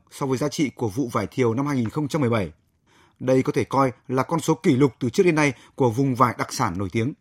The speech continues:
Công ty cổ phần thực phẩm xuất khẩu Đồng Dao là đơn vị liên tục đạt sản lượng kỷ lục khi thu mua các loại nông sản để chế biến xuất khẩu, từ dứa, vải, nhãn, lạc tiên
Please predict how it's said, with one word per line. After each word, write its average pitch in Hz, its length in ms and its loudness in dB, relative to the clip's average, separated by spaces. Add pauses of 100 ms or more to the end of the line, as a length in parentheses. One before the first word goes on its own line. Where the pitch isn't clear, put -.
(440)
Công 165 120 0
ty 175 160 2
cổ - 100 -2
phần 120 180 -2
thực 110 160 -4
phẩm 98 180 -2
xuất - 160 -8
khẩu 104 140 -2
Đồng 107 180 -2
Dao 127 220 0 (100)
là 147 120 2
đơn 196 140 4
vị 160 160 2
liên 170 160 0
tục 151 140 2 (140)
đạt 131 180 0
sản 104 200 -4
lượng 127 180 -4
kỷ 135 140 -2
lục 131 180 6 (220)
khi - 200 -4
thu 160 100 -2
mua 156 220 2
các 180 100 -2
loại 151 160 2
nông 151 140 0
sản 117 220 2 (220)
để 127 200 2
chế - 160 -2
biến 143 140 2
xuất 196 160 -4
khẩu, 110 240 0 (460)
từ 139 120 2
dứa, 143 320 2 (300)
vải, 113 360 0 (360)
nhãn, 143 280 -2 (320)
lạc 135 200 -2
tiên 165 200 2